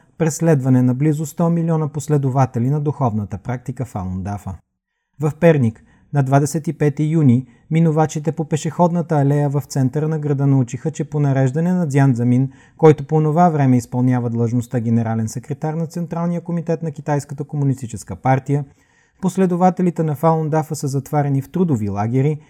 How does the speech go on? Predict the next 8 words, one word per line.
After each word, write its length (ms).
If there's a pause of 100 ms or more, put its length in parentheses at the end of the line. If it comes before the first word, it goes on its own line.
(180)
в 40
центрове 480
за 140
политическо 640
превъзпитание, 960 (260)
в 100
психиатрични 880
клиники. 460